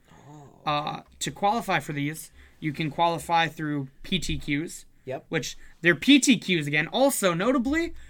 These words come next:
Speaker 2: they're P Ts again.
Speaker 1: Mm,
Speaker 2: They
Speaker 1: they're,
Speaker 2: might
Speaker 1: yeah.
Speaker 2: not be pro tours,
Speaker 1: But they're
Speaker 2: but they're
Speaker 1: players.
Speaker 2: P Ts.
Speaker 1: Yeah, they're players
Speaker 2: Just
Speaker 1: too.
Speaker 2: call 'em P Ts again, guys.
Speaker 1: Okay, cool.
Speaker 2: And P T Qs are back
Speaker 1: Yeah.
Speaker 2: instead of M C Qs.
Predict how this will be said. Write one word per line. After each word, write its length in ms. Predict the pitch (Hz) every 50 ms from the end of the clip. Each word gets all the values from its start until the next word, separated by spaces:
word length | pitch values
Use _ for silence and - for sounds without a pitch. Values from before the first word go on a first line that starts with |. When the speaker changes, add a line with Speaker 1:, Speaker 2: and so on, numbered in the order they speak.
| - - -
Speaker 2:
they're 140 | - 160 139
P 320 | - - - - 285 294 240
Ts 360 | - - 214 202 175 160 139
again. 400 | 160 139 147 131 - - - - _ _ _ _ _ _ _ -
Speaker 1:
Mm, 280 | 139 170 165 143 113 - - -
Speaker 2:
They 100 | 139 135
Speaker 1:
they're, 60 | 131
Speaker 2:
might 120 | 170 220 262 269
Speaker 1:
yeah. 60 | 277
Speaker 2:
not 80 | 277 254
be 100 | 302 254
pro 280 | 190 - 302 311 320
tours, 560 | 247 - - 226 180 160 151 151 151 143 - -
Speaker 1:
But 120 | - 139
they're 80 | - 123
Speaker 2:
but 280 | - - - - 175 151
they're 100 | 165 147
Speaker 1:
players. 60 | - -
Speaker 2:
P 180 | 269 269 226
Ts. 380 | - - - 151 - - 120 -
Speaker 1:
Yeah, 160 | 127 120 107
they're 140 | 104 117 120
players 320 | - - 135 123 120 117
Speaker 2:
Just 100 | - -
Speaker 1:
too. 60 | -
Speaker 2:
call 160 | - 233 254 262
'em 100 | 262 202
P 240 | - - 262 247
Ts 320 | - - - 170 156 139 135
again, 300 | 139 143 147 135 131 135
guys. 480 | 131 135 151 143 135 127 165 - - -
Speaker 1:
Okay, 260 | 151 165 - 240 247
cool. 280 | - - 196 233 247 - _ _ _ _ _ -
Speaker 2:
And 160 | 156 143 -
P 260 | - - 285 302 302
T 240 | - - - 240 180
Qs 340 | - - - 185 175 156 147
are 60 | 160
back 420 | 147 147 147 147 147 151 - - - _ _ _ - -
Speaker 1:
Yeah. 60 | -
Speaker 2:
instead 260 | 143 135 - 175 160 147
of 100 | 139 - -
M 220 | - 269 294 311 254
C 320 | - - - 185 170 - -
Qs. 520 | - - 180 104 - - - - - -